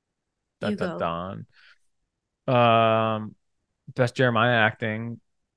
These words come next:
Speaker 2: He was good all episode, but that acting,
Speaker 1: Gavin.
Speaker 2: like, yeah, Gavin really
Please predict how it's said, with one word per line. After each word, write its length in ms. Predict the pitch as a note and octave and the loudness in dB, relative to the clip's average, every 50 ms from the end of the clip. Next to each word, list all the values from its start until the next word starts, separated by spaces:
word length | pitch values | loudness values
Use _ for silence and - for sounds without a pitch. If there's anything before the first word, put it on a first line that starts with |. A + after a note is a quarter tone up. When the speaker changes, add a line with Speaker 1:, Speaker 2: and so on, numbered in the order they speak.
| _ | _
Speaker 2:
He 200 | - D#3+ E3 E3+ | -12 -6 -2 -2
was 120 | D#3+ C#3 A#2 | -2 -2 0
good 180 | - C3 A#2+ | 0 2 4
all 140 | A2 G2+ G2 | 4 4 4
episode, 360 | G2 F#2+ - - - G#2 G#2 | 4 2 -2 -6 -10 -8 -6
but 160 | G2 G2 F#2+ - | -6 -6 -4 -2
that 220 | G2+ G2+ - - _ _ _ _ _ - | -2 -4 -4 -4 _ _ _ _ _ -6
acting, 400 | G#2 G#2 A2 - G#2 G2 G2 - | -6 -6 -6 -8 -10 -10 -8 -8
Speaker 1:
Gavin. 160 | F3 E3+ - | -10 -8 -6
Speaker 2:
like, 180 | F#2+ F#2 - - _ _ _ | -6 -8 -8 -10 _ _ _
yeah, 260 | - A#2 G#2+ G2+ G2+ G#2 C3 | -4 -2 -2 -2 -4 -6 -4
Gavin 440 | B2 A#2+ A2 G#2+ G#2 G2+ G2 G2+ G#2 _ | -2 0 0 0 0 -4 -6 -10 -16 _
really 360 | - B2+ A#2 A2+ G#2 G2+ G#2 | -8 -6 -4 -4 -4 -6 -8